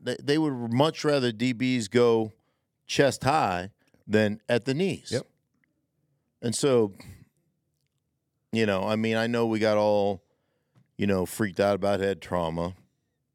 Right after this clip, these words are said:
Speaker 1: which I, I, I think there's a lot of, uh, I'm gonna be careful. Um, it's important, but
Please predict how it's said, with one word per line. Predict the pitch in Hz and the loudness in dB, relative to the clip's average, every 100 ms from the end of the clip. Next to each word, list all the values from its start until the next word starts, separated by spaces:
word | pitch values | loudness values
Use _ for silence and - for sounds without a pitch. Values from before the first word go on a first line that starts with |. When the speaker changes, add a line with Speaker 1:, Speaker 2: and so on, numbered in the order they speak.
| - | -12
Speaker 1:
which | 92 90 - - | -6 -6 -8 -12
I, | 85 95 101 | -6 -4 -2
I, | 98 - _ | -6 -6 _
I | 98 | -8
think | 90 98 | -6 -4
there's | 92 82 | -4 -4
a | |
lot | 85 92 87 | -2 -2 -2
of, | 80 - _ _ _ _ _ _ _ _ _ _ _ _ _ _ - | -6 -12 _ _ _ _ _ _ _ _ _ _ _ _ _ _ -10
uh, | 78 78 | -8 -10
I'm | - 90 | -10 -10
gonna | 85 85 | -6 -6
be | 73 | -6
careful. | - 80 73 76 69 _ _ - | -8 -6 -6 -10 -14 _ _ -8
Um, | 82 80 76 76 _ _ _ _ _ _ _ _ - | -4 -4 -6 -10 _ _ _ _ _ _ _ _ -14
it's | 87 - | -10 -6
important, | 85 - 110 101 87 90 95 _ _ _ - | -8 -4 -4 -2 -4 -12 -14 _ _ _ -10
but | 82 85 82 | -2 0 -2